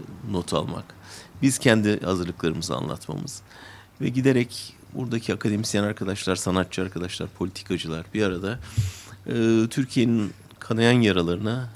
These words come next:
ne gibi çözümler düşünebiliriz, önerebiliriz, bunların arayışına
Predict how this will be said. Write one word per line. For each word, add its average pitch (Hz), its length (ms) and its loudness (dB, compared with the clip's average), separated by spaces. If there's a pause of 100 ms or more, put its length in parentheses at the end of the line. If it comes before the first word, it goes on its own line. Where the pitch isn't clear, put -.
ne 117 120 0
gibi 107 180 -6
çözümler 95 480 0 (440)
düşünebiliriz, 85 640 -4
önerebiliriz, 85 760 -2
bunların 107 280 2
arayışına 82 500 -4